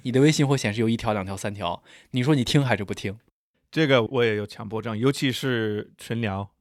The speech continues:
Speaker 2: 基本上所有的群聊都是免打扰，消息免打扰。
Speaker 1: 是。
Speaker 2: 但是如果最后一条信息是语音的话，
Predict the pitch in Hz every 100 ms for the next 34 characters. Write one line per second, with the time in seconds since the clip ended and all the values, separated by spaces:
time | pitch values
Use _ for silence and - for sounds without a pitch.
0 | _ _ 160 147 - 165 - 139 135 113
1 | - 117 104 104 107 110 101 98 98 101
2 | 98 104 - - _ _ - 107 101 98
3 | 98 101 110 - _ - 107 98 127 123
4 | 120 - _ _ 127 151 127 160 131 147
5 | 135 123 120 - 131 110 120 - 113 107
6 | 113 107 104 113 101 107 -